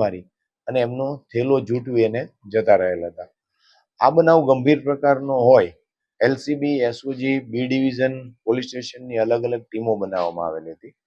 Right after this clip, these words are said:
પ્રથમ આપણને જે નેત્રમની અંદર આ બાઇક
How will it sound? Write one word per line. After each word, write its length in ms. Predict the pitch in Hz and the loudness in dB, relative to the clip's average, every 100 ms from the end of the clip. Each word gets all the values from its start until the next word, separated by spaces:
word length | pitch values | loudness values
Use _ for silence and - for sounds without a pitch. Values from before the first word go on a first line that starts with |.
| _ _ _ _ - | _ _ _ _ 0
પ્રથમ 340 | 123 147 160 147 | 2 2 4 4
આપણને 460 | 147 151 151 151 151 147 143 _ _ _ _ - | 4 0 4 4 6 4 -2 _ _ _ _ -2
જે 160 | 123 147 113 | 2 2 2
નેત્રમની 580 | 113 143 151 160 156 139 | 0 4 2 2 2 0
અંદર 260 | 131 131 113 - - | 2 4 4 2 0
આ 60 | 110 107 | 2 6
બાઇક 320 | 117 147 151 | 6 6 2